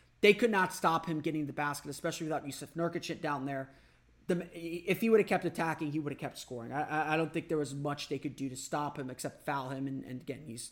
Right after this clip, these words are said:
just doing really well. He did a decent job at the foul line there too. Seeing Paolo play like this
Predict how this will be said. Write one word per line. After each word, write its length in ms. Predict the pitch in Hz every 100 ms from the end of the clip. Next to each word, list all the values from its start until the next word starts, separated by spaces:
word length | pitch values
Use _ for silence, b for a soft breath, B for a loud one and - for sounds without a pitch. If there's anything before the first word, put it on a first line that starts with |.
| -
just 260 | - - -
doing 200 | 131 127
really 160 | 123
well. 240 | 127 120 - -
He 100 | 139
did 160 | 131 139 -
a 80 | 135
decent 260 | 151 143 143
job 200 | 139 -
at 60 |
the 40 | -
foul 240 | 151 143
line 160 | 139 135
there 140 | 131
too. 260 | - 151 143 B B B B B -
Seeing 320 | - 240 220
Paolo 340 | 269 208 202 190
play 280 | - 180
like 260 | 165 160 -
this 260 | 151 143